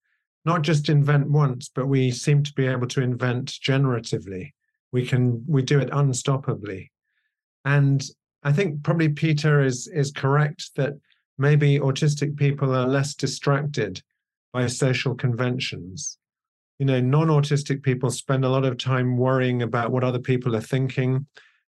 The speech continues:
and how they're feeling, and maybe whether they're kind of fitting in the group. And that can mean that you end up thinking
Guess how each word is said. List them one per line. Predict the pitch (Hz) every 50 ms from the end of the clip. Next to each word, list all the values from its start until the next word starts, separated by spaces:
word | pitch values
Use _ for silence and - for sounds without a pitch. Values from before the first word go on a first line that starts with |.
| _ _ -
and | 117 117 113
how | 113 127 127
they're | 117 120 120 123 120 113 - _ _
feeling, | - - - 131 131 127 123 123 123 123 123 123 - _ _ _ _ _ -
and | 143 135 131 123 -
maybe | - 135 135 139 131 123 131 127 127 123 123 123 -
whether | 160 139 131 127 131 127
they're | 123 117 127 123 123 123 120 120 117 120 _ _ _ _ _ _ _ _ _
kind | 135 135 135 127
of | 123 117 113 - -
fitting | - - - 143 147 - 147 139 143
in | 147 147 127 110 104 _ _ _ _ _ _ _ _ _ -
the | 113 110 117 - _ _ _ -
group. | - 127 123 113 98 113 131 - _ _ _ _ _ _ _ _ _ _ _ _ _ _ _ _ _ -
And | 131 139 147
that | 165 175 160 156 147
can | - - 170 170 170 165 156
mean | 151 147 143 135 139 131
that | 120 139 139 135 170
you | 139 139 147
end | 147 147 147 143
up | 139 - - -
thinking | - - - 151 147 151 147 147 147 139 131 127 123 123 123